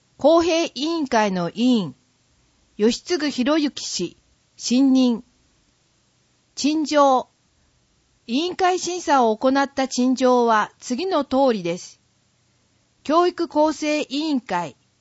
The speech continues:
式見小学校の旧式見中学校跡地への移転に関する陳情。環境経済委員会、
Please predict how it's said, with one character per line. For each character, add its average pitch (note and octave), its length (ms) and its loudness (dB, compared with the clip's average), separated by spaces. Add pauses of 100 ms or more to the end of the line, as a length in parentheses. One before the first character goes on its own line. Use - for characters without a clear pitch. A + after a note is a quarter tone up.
(560)
式 - 300 -4
見 F4 100 -4
小 F4 240 2
学 F4+ 280 -2
校 A#3+ 240 2
の G3 280 -2 (240)
旧 F4+ 280 0
式 - 260 -8
見 D#4+ 160 -8
中 D#4+ 240 -4
学 D#4+ 260 0
校 A3+ 300 0
跡 A#3+ 280 -2
地 C4+ 200 -6
へ A#3 60 2
の G3 180 -2
移 F#3 60 -8
転 D#4 260 -6
に E4+ 180 -8
関 D#4 220 0
す D#4+ 180 -6
る A#3+ 140 0
陳 G#3+ 320 -4
情。 F#3+ 420 -2 (920)
環 D4 280 0
境 E4+ 260 0
経 D#4+ 300 -2
済 D#4 320 0
委 C4+ 80 -8
員 D4+ 240 -2
会、 D#3+ 360 -8